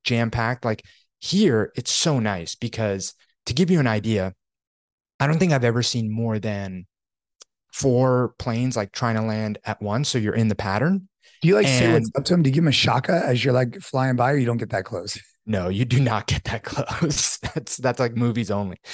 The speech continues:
Speaker 1: But, um, when I was there, I took a class in, in Palo Alto off, I, I forget the name of the airport, but a small airport in Palo Alto, where apparently,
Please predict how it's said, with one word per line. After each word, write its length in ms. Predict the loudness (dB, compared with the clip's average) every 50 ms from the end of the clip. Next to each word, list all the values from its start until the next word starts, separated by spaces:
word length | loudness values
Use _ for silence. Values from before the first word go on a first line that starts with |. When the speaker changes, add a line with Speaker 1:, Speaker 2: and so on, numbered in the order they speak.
| -16 -16 -16 -18 -20 _ _ _ _
Speaker 1:
But, 180 | 0 2 4 2
um, 500 | 2 4 2 2 2 0 -2 -4 -6 -8 _ _ _ _
when 200 | -2 0 2 2
I 80 | 4
was 160 | 2 2 2
there, 380 | 2 2 2 4 2 2 0 0 -4
I 60 | -10
took 220 | -8 -8 -10 -10
a 40 | -10
class 460 | -6 -2 0 0 0 0 -2 -4 -6 -4
in, 360 | -2 -2 0 0 -2 -2 -4 -4
in 140 | -4 -4 -2
Palo 280 | 0 0 0 2 2
Alto 280 | 2 2 2 0 0 -2
off, 260 | 0 -2 -2 -4 -8 _
I, 180 | -4 -4 -2 -2
I 100 | -2 -4
forget 260 | -2 -2 -2 -2 0
the 40 | 0
name 160 | 0 0 0
of 60 | -2
the 80 | -2 -2
airport, 280 | -4 -2 -2 -4 -4
but 100 | -2 -4
a 20 | -4
small 240 | -2 0 0 2 2
airport 320 | 2 0 0 -2 -4 -4
in 40 | -4
Palo 220 | -4 -4 -2 0
Alto, 340 | 0 -2 -2 -2 -4 -8 -8 -10 -18 _ _
where 140 | 0 0 0
apparently, 840 | 2 0 2 2 2 2 2 0 -2 -2 -4 -4 -4 -6 -8 -10